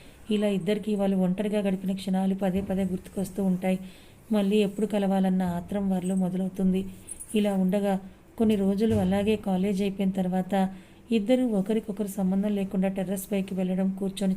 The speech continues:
చాలాసేపు మాట్లాడుకోవడం, అలాగే సోనియాకు చదువులో ఏదైనా అర్థం కాని సబ్జెక్ట్ ఉంటే వీరాని అడగడం, ఇలా కొన్ని రోజులు గడుస్తూ వచ్చింది. వీర సోనియాకి బాగా అలవాటు పడిపోయాడు. రోజు మొత్తం జరిగిన ప్రతి విషయం కూడా సోనియాకి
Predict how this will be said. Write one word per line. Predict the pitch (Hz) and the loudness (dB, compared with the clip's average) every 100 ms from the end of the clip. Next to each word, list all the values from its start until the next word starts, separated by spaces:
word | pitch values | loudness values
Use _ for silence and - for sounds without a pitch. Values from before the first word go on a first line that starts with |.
| 196 | 0
చాలాసేపు | 185 180 190 185 | 0 -2 -6 -2
మాట్లాడుకోవడం, | 190 175 175 202 190 - 185 185 185 - - - - | -2 -2 -4 -4 -4 0 0 0 -4 -12 -14 -18 -4
అలాగే | 202 202 202 | -2 0 0
సోనియాకు | 202 190 190 202 196 180 | 0 2 2 0 -2 -4
చదువులో | 185 190 196 | -2 0 0
ఏదైనా | 190 190 | 0 0
అర్థం | 170 202 | -2 -4
కాని | 190 202 190 | -2 -2 -2
సబ్జెక్ట్ | 185 165 196 196 | -4 -2 -4 -2
ఉంటే | 185 185 196 190 - - - - | -2 0 -2 -4 -12 -20 -12 0
వీరాని | 226 240 240 220 208 | 2 4 2 2 2
అడగడం, | 185 196 202 226 | 2 2 0 0
ఇలా | 208 202 | -2 0
కొన్ని | 196 196 190 | 2 2 4
రోజులు | 190 185 208 185 | 2 0 -2 0
గడుస్తూ | 180 175 - 202 | -2 -2 -2 -2
వచ్చింది. | 190 196 185 185 185 - - - - | -2 0 2 2 0 -10 -20 -18 -2
వీర | 208 202 196 | 0 2 0
సోనియాకి | 247 - 202 190 196 185 190 196 190 190 - | -2 -2 2 4 4 2 0 -2 -2 -4 -4
బాగా | 190 190 196 | 0 2 0
అలవాటు | 190 180 196 | -2 -2 -4
పడిపోయాడు. | 185 185 185 185 185 185 190 - - - - | -2 -4 -2 0 0 -2 -6 -12 -20 -8 2
రోజు | 214 202 | 2 2
మొత్తం | 202 190 - 214 | 2 0 0 0
జరిగిన | 196 190 190 | 2 2 2
ప్రతి | 196 190 190 214 | 0 0 -2 0
విషయం | 196 190 214 202 | 0 -2 -2 -2
కూడా | 202 196 | -2 -4
సోనియాకి | 190 196 190 196 190 196 190 | -2 0 2 2 0 0 -2